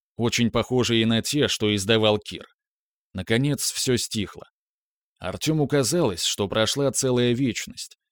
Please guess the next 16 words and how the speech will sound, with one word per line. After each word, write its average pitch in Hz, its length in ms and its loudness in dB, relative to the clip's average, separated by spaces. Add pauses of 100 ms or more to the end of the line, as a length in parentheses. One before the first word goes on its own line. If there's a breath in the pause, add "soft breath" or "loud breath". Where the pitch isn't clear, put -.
(340)
Он 127 220 0
лежал, 127 380 4
не 131 100 2
шевелясь, 135 760 2
накрыв 110 440 -2
голову 127 360 4
руками, 123 560 0 (260 soft breath)
а 95 180 -2
в 101 60 -4
голове 117 400 4
мелькали 117 460 2
мысли. 101 440 -2 (920)
«А 85 180 -6
вдруг 104 340 -2
все - 280 -2
умерли? 131 540 0